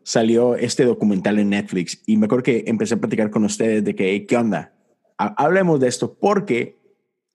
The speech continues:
a mí me encantó, me choqueó en, en algunos sentidos, este, pero, pero me gustó mucho y es el documental de The Social Dilemma y, y hablando de, de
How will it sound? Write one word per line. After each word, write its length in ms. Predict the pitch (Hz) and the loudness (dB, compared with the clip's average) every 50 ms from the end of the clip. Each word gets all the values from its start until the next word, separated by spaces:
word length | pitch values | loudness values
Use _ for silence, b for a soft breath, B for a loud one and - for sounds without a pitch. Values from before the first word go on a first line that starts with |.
| _ - | _ -2
a 120 | 117 131 | 0 2
mí 120 | 139 165 196 | 2 2 4
me 120 | 214 220 | 4 2
encantó, 640 | 208 180 - - 113 110 104 113 143 170 - - - | 2 0 0 0 -2 -2 0 0 0 0 0 -2 -2
me 180 | 131 131 127 127 | 0 0 0 0
choqueó 400 | - 127 107 - - 151 165 180 | 0 -4 -4 -2 0 0 2 2
en, 140 | 185 175 - | 2 0 -2
en 120 | - 127 120 | -2 -2 -2
algunos 260 | 117 143 160 165 151 | 0 0 0 0 0
sentidos, 520 | 139 113 - 127 131 147 160 160 - - B B B B B B B B | 0 0 2 2 2 2 2 -2 -4 -6 B B B B B B B B
este, 300 | - 113 110 - - 110 | -4 -4 -2 -2 -2 -4
pero, 540 | 104 - 123 117 113 110 107 107 104 104 - | -2 0 0 0 0 2 2 0 0 0 0
pero 140 | 120 113 107 | 0 0 2
me 100 | 110 107 | 2 2
gustó 260 | 107 104 - - 143 | 0 -2 0 0 0
mucho 380 | 143 147 135 139 - 110 107 - - | 2 2 0 0 0 -2 -2 -2 0
y 180 | 113 120 123 | 2 2 2
es 160 | 123 123 - - | 2 2 2 0
el 340 | 135 131 117 110 98 85 | 2 2 2 0 -2 -2
documental 540 | 90 110 107 - 110 107 104 104 104 104 110 | -4 -4 -2 0 0 0 2 0 0 0 0
de 300 | 107 107 107 98 98 - B B B B - | 2 2 2 2 0 -4 B B B B -4
The 80 | 123 - | -2 0
Social 400 | - 170 185 165 - 170 147 117 | 0 0 0 0 0 0 0 0
Dilemma 440 | 117 92 90 92 92 85 78 - _ b b b b b b b | -2 0 0 0 -2 -2 -4 -8 _ b b b b b b b
y, 360 | - 98 101 101 101 101 101 - | -4 -2 -2 0 0 -2 -4 -2
y 160 | - 110 104 | -2 0 0
hablando 400 | 95 95 98 101 107 107 110 107 | 0 0 0 0 0 0 0 0
de, 240 | 104 101 92 90 - | 0 0 0 -2 -2
de 280 | - 95 92 90 90 | -4 -4 -4 -4 -4